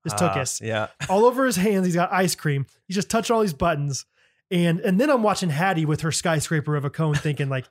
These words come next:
Speaker 1: "This is a ticking time bomb." Like,
Speaker 2: <laughs>
Speaker 1: like, like, she, 'cause it's eventually it's gonna melt. It's very hot outside. It's August, and yes, we're inside this truck, but, like, that thing is melting quick.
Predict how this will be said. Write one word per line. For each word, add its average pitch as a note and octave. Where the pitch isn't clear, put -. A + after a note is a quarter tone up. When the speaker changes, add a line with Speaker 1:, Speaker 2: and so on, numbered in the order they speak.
Speaker 1:
"This G#3
is A3+
a G3
ticking D#3+
time C3
bomb." C3+
Like, E3+
Speaker 2:
<laughs> D3+
Speaker 1:
like, F3+
like, F3
she, C4+
'cause A3+
it's A#3
eventually E4
it's F3
gonna F#3+
melt. D#3
It's F3
very F#3
hot F3
outside. D3
It's -
August, D3
and D3+
yes, F3+
we're D#3
inside D3+
this C#3
truck, C#3+
but, D3+
like, C3+
that F3+
thing G#3+
is F3
melting E3+
quick. D3+